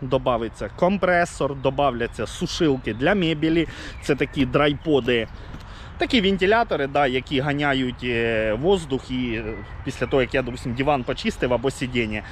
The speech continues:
ставиш драйпод на ту п-, поверхність, і воно,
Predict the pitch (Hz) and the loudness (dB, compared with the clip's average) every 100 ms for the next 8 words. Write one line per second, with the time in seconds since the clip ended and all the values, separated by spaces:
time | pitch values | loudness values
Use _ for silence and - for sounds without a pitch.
0 | - - - 151 156 131 127 139 139 127 | -14 -14 -2 2 2 2 0 0 0 -2
1 | - 151 123 127 131 127 123 117 - - | 0 0 2 -2 0 0 0 -4 -10 -12
2 | - 165 139 - - 151 143 151 170 190 | -2 -2 -2 -8 -2 0 2 2 4 4
3 | - 135 120 113 - - 143 143 139 135 | 0 -4 -4 -6 -10 -4 2 4 4 4
4 | 127 117 123 135 151 151 | 2 2 2 4 4 4